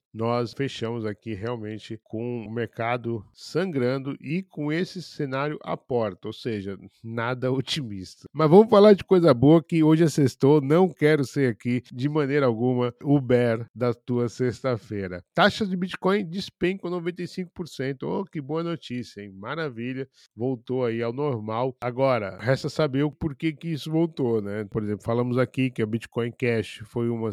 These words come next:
das que se beneficiaram. Então, o pessoal tem começado a buscar alternativas ao Bitcoin, enfim. Foi o top três aí de assuntos do Crypto Twitter da semana.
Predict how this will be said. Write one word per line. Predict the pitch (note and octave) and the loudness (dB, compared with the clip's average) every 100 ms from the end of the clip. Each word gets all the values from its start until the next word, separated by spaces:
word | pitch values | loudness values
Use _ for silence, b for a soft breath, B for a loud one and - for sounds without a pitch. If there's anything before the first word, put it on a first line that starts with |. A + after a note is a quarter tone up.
| G2+ | -8
das | A2 G#2+ | -10 -10
que | - | -10
se | - A2+ | -14 -10
beneficiaram. | G#2 A2 - - C#3 C#3 D3 C#3 A#2+ A#2 _ | -8 -8 -10 -6 0 2 2 0 -4 -8 _
Então, | B2+ B2 | -8 -8
o | A2+ | -8
pessoal | A2+ B2+ - B2+ C3+ | -6 -6 -2 -2 -2
tem | _ C3+ C3+ D3+ - | _ -4 -4 -6 -10
começado | - C3+ C#3 D3+ G3 | -8 -4 -4 -2 -4
a | |
buscar | G3 F#3 - | -2 -2 -2
alternativas | C#3 C3 - B2 G#2+ - B2+ C#3 C#3 A#2+ _ - | -4 -4 -4 -8 -8 -6 -4 -4 -6 -8 _ -6
ao | A2+ | -4
Bitcoin, | A#2 G#2 - G#2 A#2 C#3 C3 A#2+ | -2 -6 -10 -2 0 0 0 -4
enfim. | G#2 - - | -6 -16 -2
Foi | B3+ B3 | 2 4
o | F3 | 2
top | - B2+ B2 - - | 0 -2 -2 -4 -4
três | A2+ A#2+ G#2+ | -2 0 0
aí | G#2+ G#2 G2+ | -2 -2 -4
de | G#2 | -4
assuntos | G#2 - - A#2+ A#2+ A2 G2 | -4 -4 -4 -2 -2 -6 -12
do | G2 | -12
Crypto | - A2 - G#2+ | -8 -8 -6 -10
Twitter | - G#2 G#2+ A2 | -6 -4 -2 -4
da | G#2 G#2+ | -4 -6
semana. | - G#2 G2 G#2+ G#2+ G#2+ | -6 -8 -6 -8 -8 -10